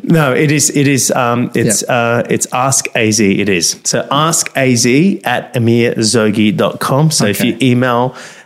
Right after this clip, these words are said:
Speaker 1: um, we get out, we get your email. So any response, any feedback, we'd love for you, you to
Speaker 2: Yeah.
Speaker 1: guys, um, send it out. That's Ask A Z, that's A Z. Well, if you're Australian, A Z.
Speaker 2: Mm.
Speaker 1: Ask A Z. Doesn't
Speaker 2: Yeah.
Speaker 1: sound as good.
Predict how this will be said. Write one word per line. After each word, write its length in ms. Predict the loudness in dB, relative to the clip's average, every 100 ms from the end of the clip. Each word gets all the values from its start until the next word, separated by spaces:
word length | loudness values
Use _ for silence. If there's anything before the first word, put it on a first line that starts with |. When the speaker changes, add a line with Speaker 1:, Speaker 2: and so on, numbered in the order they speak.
| -6
Speaker 1:
um, 340 | -2 0 2 2
we 100 | 2
get 160 | 0
out, 240 | 0 -2 0
we 100 | 0
get 160 | 2
your 120 | 0 0
email. 300 | 0 0 0
So 140 | 0
any 180 | 2 4
response, 600 | 4 2 0 -2 -2 -2
any 120 | -2
feedback, 640 | -2 -2 0 0 0 0 0
we'd 80 |
love 260 | 2 2 0
for 160 | 0 2
you, 180 | 2 2
you 160 | 2 2
to 60 |
Speaker 2:
Yeah. 80 | 2
Speaker 1:
guys, 420 | 0 0 -2 -2
um, 360 | -2 0 -2 -4
send 280 | -2 0 2
it 80 | 2
out. 300 | 0 -2 -2
That's 340 | -4 -2 -4 -4 -4
Ask 380 | -2 0 -2 -4 -2
A 240 | 2 2
Z, 320 | 2 2 2 2
that's 220 | 0 -2 -4
A 240 | -2 0 0
Z. 360 | 0 0 -2 -8 -20 -20 -20 -20 -20 -20 -20 -20 -16 -2
Well, 120 | 0
if 140 | 0 2
you're 80 | 2
Australian, 520 | 0 0 0 0 -2
A 200 | -2 2
Z. 260 | 2 2 0
Speaker 2:
Mm. 520 | -2 -4 -4 0 2
Speaker 1:
Ask 280 | 2 0 0
A 160 | 0 0
Z. 280 | 2 0 2 0 -2 -4
Doesn't 200 | 0 2
Speaker 2:
Yeah. 60 | 2
Speaker 1:
sound 200 | 0 0
as 100 | 0
good. 220 | 0